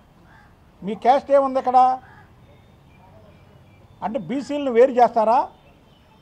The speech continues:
నూట యాభై కులాలు బీసీలు అంటే బీసీల్లో కూడా విభజించి పాలిస్తాడు. ఇతన్ని "నీ కులం ఎంత ఉంది ఇక్కడ?" అంటాడు, నన్ను ఉద్దేశించి అంటాడు.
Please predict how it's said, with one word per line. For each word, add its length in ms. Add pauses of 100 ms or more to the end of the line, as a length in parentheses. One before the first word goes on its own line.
(520)
నూట 280
యాభై 380
కులాలు 380
బీసీలు 500 (1080)
అంటే 160
బీసీల్లో 640
కూడా 220
విభజించి 400
పాలిస్తాడు. 600 (1900)
ఇతన్ని 640 (360)
"నీ 120
కులం 320
ఎంత 140
ఉంది 140
ఇక్కడ?" 400 (1400)
అంటాడు, 640 (880)
నన్ను 260
ఉద్దేశించి 480
అంటాడు. 460